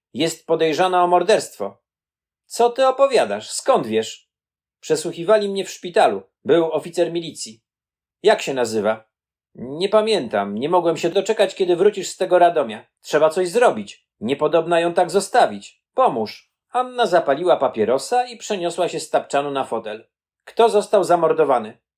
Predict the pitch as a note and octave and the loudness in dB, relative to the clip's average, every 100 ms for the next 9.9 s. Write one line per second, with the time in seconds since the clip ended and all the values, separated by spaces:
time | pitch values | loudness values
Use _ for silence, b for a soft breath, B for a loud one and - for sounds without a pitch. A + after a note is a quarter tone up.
0 | _ - G#3+ A#3 G#3+ - G3+ F3 A#3+ F#3+ | _ -4 0 0 0 -2 -4 -2 0 0
1 | A#2+ A#2+ C3 C3+ G3 G#3+ - E3+ E3+ F3 | 2 4 2 2 0 0 0 -2 -2 -2
2 | F3 F#3 F3+ E3 F#3 D#3+ A2 G2+ - _ | -2 0 0 0 -2 -4 -6 -14 -18 _
3 | _ D#3 G#3+ A#3 A#3 A#3+ A#3 A#3 A#3+ A#3 | _ -4 -2 -2 -4 -4 -4 -4 -4 -2
4 | A#3 A3+ A3 - A#3+ A3+ A#3+ F3+ A2+ - | -2 -4 -6 -4 -2 -2 -2 -4 -6 -10
5 | G2 _ _ G2+ D3 G3+ G3+ G3 F#3+ F#3 | -12 _ _ -2 2 4 4 4 6 4
6 | - _ _ _ _ _ - E3 A#3 A#3+ | -4 _ _ _ _ _ -4 0 0 0
7 | A#3+ A#3 - B3 A#3+ - G#3 C3 G#2 G2+ | 2 0 0 -4 -4 0 -2 0 -2 -2
8 | G2 G#2 _ _ _ - F3+ G#3+ A3 A3 | -4 -10 _ _ _ -4 -2 0 0 -2
9 | A#3+ A3 - B3+ B3 A3+ C#3+ G2+ G2+ | -2 -6 -2 0 2 2 2 0 -14